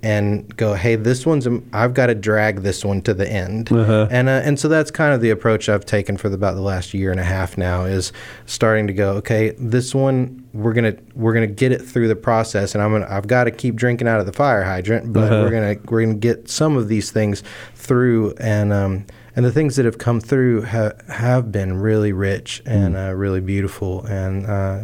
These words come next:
Speaker 1: I'm honored to be a part of it.
Speaker 2: It's, uh, it's interesting 'cause as you were talking about this, I, and I ac-, I actually honestly had never thought about this before,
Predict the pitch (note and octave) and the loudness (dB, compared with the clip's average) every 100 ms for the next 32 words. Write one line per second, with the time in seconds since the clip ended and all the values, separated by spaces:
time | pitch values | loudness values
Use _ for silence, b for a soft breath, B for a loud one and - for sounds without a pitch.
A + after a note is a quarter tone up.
0 | A2+ G#2 G2 F#2 F#2+ F#2 F#2+ G#2+ G2 G2 | -4 -2 -2 -2 0 -2 -2 -4 -2 -2
1 | F#2+ - G2 G2 F#2+ G2 B B B B2+ | -4 -2 -2 -2 -2 -6 B B B -2
2 | - D#3+ D#3 C#3+ C3 C3 C3+ C3+ D3+ - | 2 0 2 2 2 2 2 2 0 2
3 | B2 A2 A#2+ G#2 A2+ A2 A2+ B2+ B2 A#2+ | 0 2 0 0 0 2 2 2 2 4
4 | A#2 A2+ G#2+ G#2+ A2+ A2 A#2+ B2 B2+ C3 | 2 2 0 2 2 2 2 4 4 2
5 | C3 B2 C3+ C#3 D3 C3+ C3 C3 C3 B2 | 0 2 2 2 2 4 4 2 2 2
6 | A#2 A2 A#2+ A#2 B2+ B2 A2+ G2+ G#2+ G2 | 4 2 2 2 2 2 2 2 0 -2
7 | G#2+ G2 G2+ F#2+ G2+ | -2 0 2 2 2